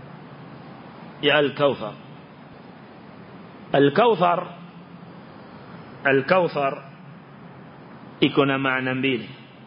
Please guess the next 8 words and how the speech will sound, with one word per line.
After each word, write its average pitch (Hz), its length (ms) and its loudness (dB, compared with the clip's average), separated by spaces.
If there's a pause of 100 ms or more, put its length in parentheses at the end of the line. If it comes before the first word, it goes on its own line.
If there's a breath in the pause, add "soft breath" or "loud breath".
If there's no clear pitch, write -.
(140)
fi 123 100 -6
sharia. 120 460 -2 (1800)
Kauthar 151 420 4
lahu 143 240 0
maana 127 300 -2
yani 123 320 -4
fi 113 180 -14
shara'. 127 340 -6